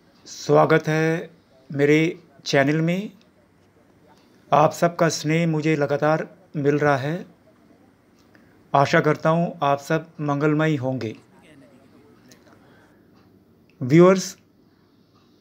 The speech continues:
आज की वार्ता इस बात पर आधारित है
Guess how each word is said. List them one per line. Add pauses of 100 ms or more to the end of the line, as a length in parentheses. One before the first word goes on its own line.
(160)
आज
की
वार्ता (1800)
इस
बात
पर
आधारित
है